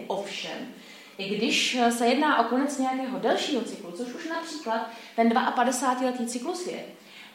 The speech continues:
tak, eh, se může stát, že když se ti bohové předávají ten těžký balík času, tak, eh, jim to vyklouzne z rukou, obrazně řečeno, spadne a rozbije se.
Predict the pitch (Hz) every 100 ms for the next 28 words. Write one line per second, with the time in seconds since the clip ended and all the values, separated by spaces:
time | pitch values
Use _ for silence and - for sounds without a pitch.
0 | - 220 214 208 - - 185 180 175 175
1 | - 214 233 294 415 - 202 - - -
2 | 202 254 262 285 220 277 302 - - 226
3 | 302 320 269 220 196 190 254 262 - 240
4 | 214 214 269 185 - 202 190 - - -
5 | - - - - 214 220 - 214 202 202
6 | 214 277 311 - 262 277 285 302 220 208
7 | 220 240 285 - - 226 214 247 247 269
8 | 202 - 226 262 269 - - - - -
9 | 220 220 262 285 294 294 - - - -
10 | 175 196 196 277 247 -